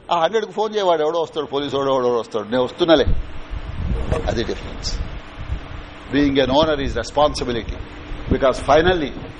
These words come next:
the increased returns or the lowered returns will be belonging to you. ఇందాక నేను ఎయిటీ పర్సెంట్ రిటర్న్ అన్నా, దేవుడు మేలు చేసి అద్భుతంగా పంటలు పండి,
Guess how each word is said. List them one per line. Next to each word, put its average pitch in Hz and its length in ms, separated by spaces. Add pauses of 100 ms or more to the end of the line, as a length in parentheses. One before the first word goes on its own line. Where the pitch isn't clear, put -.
(160)
the 120 100
increased 175 640
returns 160 400
or 139 280
the 120 100
lowered 170 420
returns 143 540
will 123 220
be 160 120 (240)
belonging 104 480
to 95 80
you. 107 120 (1120)
ఇందాక 202 280
నేను 190 420 (100)
ఎయిటీ 190 220
పర్సెంట్ 190 400
రిటర్న్ 151 300
అన్నా, 113 220 (340)
దేవుడు 196 260
మేలు 170 220
చేసి 160 280 (300)
అద్భుతంగా 190 500
పంటలు 165 360
పండి, 147 320